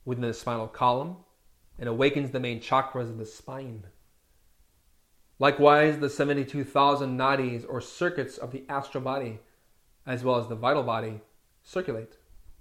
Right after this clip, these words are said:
Seventy-two thousand is a symbolic number because there exist many more nadis. Seventy-two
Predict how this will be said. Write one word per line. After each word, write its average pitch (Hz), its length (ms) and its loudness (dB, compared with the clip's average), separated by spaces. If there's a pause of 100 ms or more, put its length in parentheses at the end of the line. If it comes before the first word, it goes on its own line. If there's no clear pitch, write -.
(680)
Seventy-two 190 380 2
thousand 175 500 4
is 143 120 -4
a 131 40 -6
symbolic 151 560 2
number 143 360 -6 (260)
because 156 240 4
there 156 140 4
exist 156 400 0
many 147 240 0
more 135 200 -2
nadis. 127 420 -8 (500)
Seventy-two 151 800 2